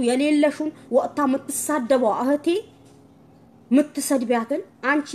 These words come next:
እስኪ ከቻልሽ እንደሷ ሁነሽ ወጥተሽ እስኪ ስለ እምነትሽ አንድ ቀን አስረጂ። ኡስታዞች አንቺንም ለማስተማር ይግቡ፣ እንደገና እንትን ሲልም እምነቱም ሲደፈር ይግቡ። በሁሉንም እንዲገቡ ነው የምትፈልጉት?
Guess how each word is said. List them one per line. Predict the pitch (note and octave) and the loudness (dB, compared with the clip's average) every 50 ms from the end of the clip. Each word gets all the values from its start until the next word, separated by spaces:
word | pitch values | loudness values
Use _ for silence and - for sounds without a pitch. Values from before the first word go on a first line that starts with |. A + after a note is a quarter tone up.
| D4+ D4 | -2 0
እስኪ | C#4+ C4+ - - C4+ - | 0 -2 -4 -8 -10 -4
ከቻልሽ | - C#4 C#4 C#4 D4 C#4 C4+ - | -2 -2 0 0 0 -2 0 0
እንደሷ | B3+ B3+ A#3+ C4+ C4+ - - C4+ B3+ | -2 0 0 0 -2 -2 -2 -2 0
ሁነሽ | B3 B3+ C4 C4 C4 - B3 | 0 0 0 -2 -2 -2 -2
ወጥተሽ | A#3+ - - - C4 A#3+ - | -2 -2 -4 -8 -10 -10 -10
እስኪ | A#3 - - C#4 C#4+ C#4+ C#4+ - - - | -12 -10 -6 -6 -6 -6 -6 -12 -20 -18
ስለ | - - C4 C#4+ | -6 -2 0 0
እምነትሽ | C#4 C4+ B3+ A#3 A#3 - F#4+ | 0 0 -2 -4 -6 -8 -10
አንድ | C5 C5+ G4+ - | -10 -10 -10 -10
ቀን | - E3+ D3+ | -10 -10 -10
አስረጂ። | D3 - - D3 D3 - - - - - - - - - - - - - - - - - _ - - - - - - - - | -10 -12 -14 -16 -16 -16 -20 -20 -20 -20 -20 -20 -20 -20 -20 -20 -20 -20 -20 -20 -20 -20 _ -20 -20 -20 -20 -20 -18 -10 -10
ኡስታዞች | D#4+ - - F4 E4 D#4 E4+ E4 - - - | -10 -4 0 0 2 2 2 -2 -2 -6 -4
አንቺንም | G#3 G#3+ G#3+ - B3 A3+ A#3 A3+ | -4 -4 -4 -4 -4 -4 -2 0
ለማስተማር | A#3+ A#3+ A#3 A#3 A#3 - - A#3 A3+ A3+ A3+ A3 F#3 | 0 0 0 -2 -4 -4 -4 -2 -2 0 0 -2 -2
ይግቡ፣ | D3+ C#3+ - E3+ D#3+ E3 E3 E3+ F3 F#3 - - - - _ _ _ - - - - | -4 -6 -8 -8 -8 -6 -4 -4 -6 -8 -10 -20 -20 -20 _ _ _ -20 -20 -10 -4
እንደገና | G#3 A#3+ A3+ C4 B3 C4 C4+ C4+ C#4 C4+ C4+ C4+ | -2 0 0 0 0 0 0 0 0 0 0 -2
እንትን | C4+ B3+ - C4+ B3 | -2 -2 -4 -8 -8
ሲልም | - - B3+ C4 C4+ C4 A#3+ | -6 -4 -2 -2 -2 -2 -2
እምነቱም | A#3 C4 C4 C4+ C4 C4 C4+ C4 | 0 0 -2 -2 -4 -6 -6 -6
ሲደፈር | - C4 A#3+ G#3 - - - F3+ E3 - | -6 -8 -8 -8 -8 -6 -4 -4 -4 -4
ይግቡ። | D#3 D#3+ D#3 - E3 E3+ E3+ | -4 -8 -10 -8 -8 -6 -4
በሁሉንም | G3+ A#3 C#4+ C#4 D4 C#4+ C#4 C#4 | 0 0 0 2 2 2 2 2
እንዲገቡ | C4+ A#3 A#3 A#3+ C4 B3+ C4 | 0 -2 -2 -4 -4 -4 -2
ነው | C4 C4+ | -4 -4
የምትፈልጉት? | C4+ C4 - - C4+ C#4 C#4 C#4 A#3+ E4+ F#4 - | -6 -6 -6 -4 -4 -2 -2 -4 -4 -6 -8 -10